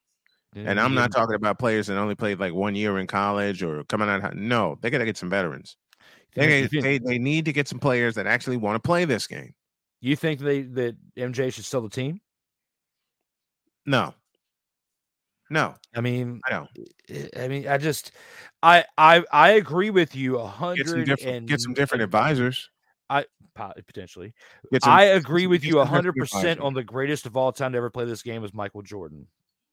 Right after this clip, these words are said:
Speaker 1: However, when it comes to the front office, either he needs to not be Jerry Jones and take his hands out of the pot and let, and, and bring some real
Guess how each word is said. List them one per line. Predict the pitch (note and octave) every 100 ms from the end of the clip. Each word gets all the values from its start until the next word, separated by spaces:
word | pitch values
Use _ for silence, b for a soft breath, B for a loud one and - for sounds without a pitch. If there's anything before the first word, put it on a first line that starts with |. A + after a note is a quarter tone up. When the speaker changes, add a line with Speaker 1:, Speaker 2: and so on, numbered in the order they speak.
| _ _ _
Speaker 1:
However, | G#2 C3+ C3+ C3 A#2+ A2+ b b b -
when | C3+
it | C3 -
comes | - E3+ E3+ F3+ -
to | - E3+ D#3 D3 C#3
the | B2
front | - D#3 D3+ -
office, | A#2+ B2 - D3+ - - b b b b b _ _ _ _ _
either | D3+ D3+ C#3
he | B2+
needs | E3+ E3+ D3
to | E3
not | C3 B2+ A#2+ C3+
be | C3+ C3+
Jerry | A#2 C3+ C3
Jones | A#2 B2 C3 A#2
and | G#2
take | B2 A2+
his | G2+
hands | B2 B2+ A#2+
out | B2 B2
of |
the | A#2
pot | - B2+ A#2+
and | A#2
let, | A#2 G#2+
and, | A2 G#2+
and | G#2+ G#2
bring | B2+ B2
some | G#2+ G#2+ A2
real | C#3 E3+